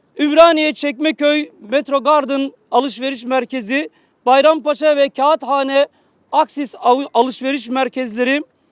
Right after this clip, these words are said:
ve bu alışveriş merkezlerinde bulunan kıymetli esnaflarımız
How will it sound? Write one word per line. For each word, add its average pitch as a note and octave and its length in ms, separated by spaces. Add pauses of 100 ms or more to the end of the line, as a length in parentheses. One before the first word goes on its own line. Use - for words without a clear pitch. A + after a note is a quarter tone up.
(760)
ve D4+ 280 (400)
bu D#4 240
alışveriş C#4+ 500
merkezlerinde C4 800
bulunan C4 500
kıymetli C#4 460
esnaflarımız C4 880